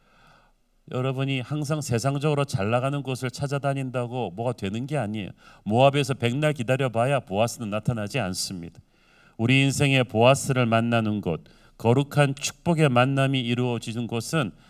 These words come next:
하나님이 우리에게 있으라고 명하시는 약속의 땅인 줄로 믿습니다.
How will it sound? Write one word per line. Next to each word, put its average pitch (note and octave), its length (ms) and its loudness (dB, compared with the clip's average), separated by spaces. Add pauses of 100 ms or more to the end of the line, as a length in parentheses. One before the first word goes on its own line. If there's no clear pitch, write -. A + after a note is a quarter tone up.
(140)
하나님이 C#3 500 -4
우리에게 A#2 760 -4 (340)
있으라고 C3+ 460 -2
명하시는 A2 640 -6
약속의 A2 500 -6
땅인 G2+ 260 -8
줄로 G#2 300 -4
믿습니다. F2+ 600 -6